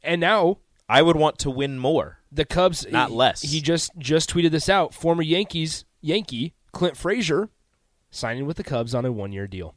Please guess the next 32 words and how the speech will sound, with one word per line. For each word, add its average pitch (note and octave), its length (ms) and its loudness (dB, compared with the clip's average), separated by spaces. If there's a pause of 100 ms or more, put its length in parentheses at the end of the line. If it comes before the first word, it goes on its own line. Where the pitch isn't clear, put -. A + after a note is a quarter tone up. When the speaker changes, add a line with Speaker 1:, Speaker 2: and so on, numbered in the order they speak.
Speaker 2:
Hey, G#2 320 -6 (180)
you're D3 120 -8
gonna D#3+ 120 -2
be, G#2+ 80 -4
you're B2+ 180 -6
gonna A2 120 -6
love F2+ 300 -8
him. D#2 140 -14
Speaker 1:
Thanks D#3+ 260 2
for, C3+ 300 -2
thanks C#3 200 -6
for - 100 -6
the C3 60 -2
leftovers. A2 320 -4
Speaker 2:
You C3+ 80 0
are C3 100 2
gonna A2 140 -4
love F#2+ 380 -6
Clint E2 240 -14
Frazier. D2 380 -14 (340)
He C3 200 -4
is G#2 80 -4
amazing. D#2+ 600 -16 (480)
Speaker 1:
I - 60 -16
appreciate E2 500 -12
it. C#2 100 -18 (180)
I F#2+ 140 -12
am, F2+ 340 -10
I'm F#2 180 -14
glad F2 320 -10 (340)
that, E2 240 -12
uh, D#2 160 -14